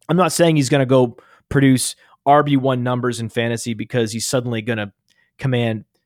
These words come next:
fifty-five targets. No. I'm saying his path to being an R B one in fantasy is two thousand rushing yards. So if you are going to be on one of these run-first offenses, like a run-oriented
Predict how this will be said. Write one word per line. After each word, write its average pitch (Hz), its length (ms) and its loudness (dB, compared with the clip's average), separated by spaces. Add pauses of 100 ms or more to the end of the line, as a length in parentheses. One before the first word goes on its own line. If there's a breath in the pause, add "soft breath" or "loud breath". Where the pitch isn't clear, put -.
(340)
fifty-five 131 580 -2
targets. - 800 -4 (160)
No. 127 720 2 (320 soft breath)
I'm 151 140 2
saying 165 300 0
his 156 200 0
path 170 360 0
to 147 80 -2
being 139 200 2
an 135 40 4
R 143 120 4
B 143 80 4
one 135 200 2
in 120 80 -2
fantasy 170 600 0 (240 soft breath)
is - 160 2
two 214 220 2
thousand 175 440 2
rushing 135 340 0
yards. - 480 -14 (440)
So - 360 -2
if 196 220 2
you 233 340 4
are 240 160 2
going 214 400 0
to 175 100 -4
be 160 280 2
on 147 180 2
one 156 160 2
of 156 100 0
these 143 320 -4 (440)
run-first 165 600 2
offenses, 107 600 -4
like 113 120 -2
a 107 40 -10
run-oriented 143 840 2